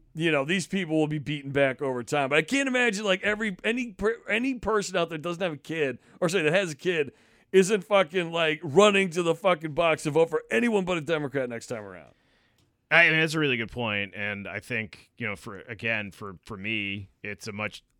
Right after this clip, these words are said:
Speaker 2: it's a much different view of it 'cause I'm more of an obser-, observer from the outside looking in and saying, like, imagine if I did have a child, and I, I told, <laughs> told Abby last, or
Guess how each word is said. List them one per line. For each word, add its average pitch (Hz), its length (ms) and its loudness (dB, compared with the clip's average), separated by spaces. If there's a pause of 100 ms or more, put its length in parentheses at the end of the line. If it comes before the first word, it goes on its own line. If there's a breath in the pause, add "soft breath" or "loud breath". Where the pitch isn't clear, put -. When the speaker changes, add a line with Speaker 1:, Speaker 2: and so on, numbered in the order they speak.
(100)
Speaker 2:
it's 120 160 -14
a - 20 -12
much 107 280 -10
different 113 420 -6
view 135 320 -2
of 95 160 -10
it 98 160 -12
'cause 101 160 -14
I'm 104 280 -10 (120)
more 110 260 -6
of 98 80 -8
an 98 80 -10
obser-, 98 380 -10 (120)
observer 107 580 -10
from 110 140 -16
the 104 80 -8
outside 101 380 -8
looking 92 240 -16
in 107 180 -6
and 98 120 -14
saying, 101 240 -10
like, 95 180 -12
imagine 98 400 -10
if 87 100 -16
I 85 100 -18
did 135 260 -8
have 101 200 -8
a 87 40 -16
child, 90 460 -12
and 95 200 -14
I, 92 120 -14 (180)
I 95 80 -14
told, 120 240 -14 (220 soft breath)
<laughs> - 200 -20
told - 340 -12
Abby 107 300 -10
last, 90 340 -14 (160)
or 101 160 -16